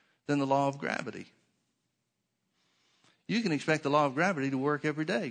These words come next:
can't you? You can expect the sun rising in the east every day, because these are principles that God set in motion. They're things that God established,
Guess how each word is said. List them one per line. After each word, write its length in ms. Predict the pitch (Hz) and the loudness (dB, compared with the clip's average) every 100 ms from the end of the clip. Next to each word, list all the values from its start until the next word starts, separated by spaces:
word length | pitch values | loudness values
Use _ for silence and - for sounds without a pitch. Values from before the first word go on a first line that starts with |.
| 113 | -4
can't 260 | 131 143 | -4 -4
you? 140 | 202 220 _ _ _ _ _ _ _ _ _ _ _ _ _ _ _ _ _ | -6 -10 _ _ _ _ _ _ _ _ _ _ _ _ _ _ _ _ _
You 120 | 127 | 0
can 120 | 170 156 | 0 0
expect 340 | - 160 160 | 2 0 0
the 60 | 135 | -4
sun 280 | - 170 | 0 2
rising 460 | 156 160 165 160 147 | 4 6 6 2 2
in 80 | 147 | 2
the 60 | |
east 440 | 147 190 196 - - - | 2 2 0 -6 -14 -6
every 300 | 117 123 165 | -2 0 2
day, 280 | 170 160 117 - _ _ _ _ _ _ _ - | 2 2 -2 -12 _ _ _ _ _ _ _ -6
because 320 | 135 151 139 | 2 4 4
these 180 | 170 147 | 2 0
are 80 | |
principles 600 | 139 233 233 127 135 156 | 0 0 0 0 -2 0
that 160 | - - | -2 2
God 240 | 156 160 | 2 2
set 200 | - 151 | 2 2
in 140 | 139 147 | 2 2
motion. 420 | 214 - - 143 _ _ _ _ _ _ - | 0 -2 -10 -14 _ _ _ _ _ _ -2
They're 120 | 127 | -2
things 320 | - 175 175 | 2 0 2
that 120 | 151 | 0
God 240 | 143 156 151 | 4 4 4
established, 880 | 127 - 202 196 120 127 - - | 0 2 2 2 0 -2 -2 -10